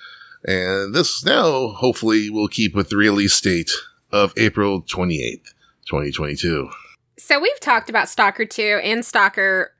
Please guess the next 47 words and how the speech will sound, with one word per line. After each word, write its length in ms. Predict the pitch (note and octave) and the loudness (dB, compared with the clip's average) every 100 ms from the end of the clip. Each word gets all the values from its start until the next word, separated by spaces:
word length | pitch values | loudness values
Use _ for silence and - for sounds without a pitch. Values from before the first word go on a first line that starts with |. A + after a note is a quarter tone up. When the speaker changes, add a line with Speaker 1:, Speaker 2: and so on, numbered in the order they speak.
| - | -2
Speaker 2:
on, 120 | A3 | 2
an, 180 | G#3+ G#3 | 2 0
on 100 | - | -2
another 340 | G3+ G3 F#3+ G3 | -2 -2 -4 -2
podcast, 580 | F#3+ F#3 F3 F3 F#3+ - | -2 -2 -2 -2 -4 -4
uh, 180 | F#3 G3 | -2 -2
in 100 | F#3+ G#3+ | -2 -2
our 80 | |
post-apocalyptic 1120 | G3+ A#3 A#3 - - A#3+ B3 C4+ C#4 - F4 | -2 0 0 0 -2 2 0 0 -6 -4 -2
podcast, 440 | E4 D#4+ F4 D#4+ - | 2 2 2 2 2
I 60 | |
believe. 360 | D4 C4+ D4+ G4 - - - - | 0 2 2 0 -4 -10 -10 -6
And 300 | - C4 B3+ - | 0 4 4 4
I'm 180 | E4+ A4 | 2 2
excited 460 | A4+ D#4+ G4 G#4+ | 2 0 2 2
for 100 | F#4 | 2
this 180 | C#4+ C4 | 0 2
game 200 | A#3 A3 | 0 0
to 100 | G#3+ | -4
come 180 | G3+ A3 | -4 0
out. 260 | G#3 G#3 - - - - | 2 2 0 -12 -10 -6
Stalker, 580 | - B3+ C4 C#4+ C#4+ - | 0 0 2 2 2 -2
the 60 | A#3+ | -2
first 240 | B3+ B3 | 0 2
one, 260 | C4+ C4 C#4+ - | 0 0 -2 -2
amazing, 600 | A3+ A3+ A#3 A3+ A3+ A3+ _ _ | 2 2 2 2 2 0 _ _
great, 540 | F#3 G#3+ A3 A3 - - | -2 2 4 2 -2 -4
fantastic. 840 | A3+ G#3+ G3+ G3+ - A3 G#3+ - | -4 0 0 0 0 0 0 -4
Second 300 | - A#3 - A3+ | -2 0 0 0
one, 320 | A#3 A3+ A3+ _ _ - | 0 0 -2 _ _ -6
I 200 | G#3 G#3+ | -4 -2
know 280 | G#3 G3+ F#3+ | 0 0 0
it's 140 | F#3 - | -2 -4
gonna 120 | F3+ | -4
be 140 | D#3 | -4
amazing. 460 | A#2 F2 - G2 G2 | -6 -8 -6 -6 0
I 180 | F#3+ G#3+ | 2 2
know 240 | A3 G#3+ | 4 2
that 120 | G#3 G3+ | 2 2
there's 200 | G#3+ G3 | 2 2
just 160 | G#3 | -2
gonna 120 | A3 G#3 | -2 -2
be 80 | F#3+ | 0
that 160 | F#3 | 0
much 160 | G3+ - | -2 -2
more 120 | F#3 | -6
craziness, 800 | F#3 A3+ G#3+ G#3+ G#3+ G#3 G#3 - | 0 0 0 2 2 4 2 -2